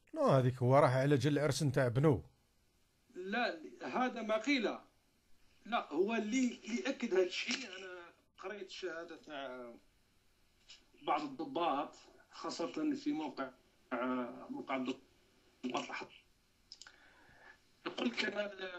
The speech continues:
Speaker 2: في الفتره هذيك كان، كان عمل مشترك مكثف ما بين، ما بينه هو وقصدي مرباح، لان قصدي مرباح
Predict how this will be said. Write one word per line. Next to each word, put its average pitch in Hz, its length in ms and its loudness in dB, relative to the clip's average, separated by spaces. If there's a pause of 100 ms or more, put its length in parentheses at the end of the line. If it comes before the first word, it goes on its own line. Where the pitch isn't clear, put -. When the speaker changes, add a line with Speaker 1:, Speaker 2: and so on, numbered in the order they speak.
(140)
Speaker 2:
في - 100 -20
الفتره 196 480 0
هذيك 240 380 -6 (260)
كان، 180 260 -2 (3250)
كان 190 140 -2
عمل 202 260 2
مشترك 185 460 0 (320)
مكثف - 640 -4
ما 180 160 0
بين، 175 300 2 (320)
ما 175 120 -2
بينه 180 240 4
هو 196 320 6
وقصدي 175 340 -2
مرباح، 123 380 -8
لان 196 280 -4
قصدي 196 340 -2
مرباح 196 380 -2